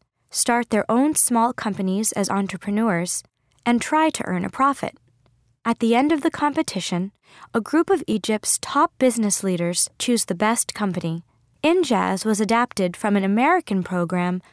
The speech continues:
called Junior Achievement. Last year, nine teams in Cairo competed in the program. Some teams decided to sell a service.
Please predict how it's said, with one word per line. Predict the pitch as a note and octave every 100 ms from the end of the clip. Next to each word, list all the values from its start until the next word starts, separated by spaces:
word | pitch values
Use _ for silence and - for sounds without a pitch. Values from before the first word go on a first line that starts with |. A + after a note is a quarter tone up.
| _
called | - A3 F#3+
Junior | - B3+ C4+ D4 C#4+
Achievement. | - - B3 A3+ F3 - - _ _ _ _ _
Last | A#3+ C4+ G4 - -
year, | F#3 E3+ G3 - _ _
nine | B3+ C#4 E4+ F#4+
teams | - B3 A3 G#3
in | G#3+
Cairo | G3+ B3+ C4 G3 F3
competed | - A3 - C#4 F#3+
in | F#3
the | G3+
program. | - D4 G3+ F3+ F3 F3 _ _ _
Some | - D#4+ F4+
teams | E4+ B3 G3+ F#3
decided | - G#3 - G3 F#3+ F#3
to | -
sell | - G3 F3
a |
service. | G3 - D4+ F#3 F3 -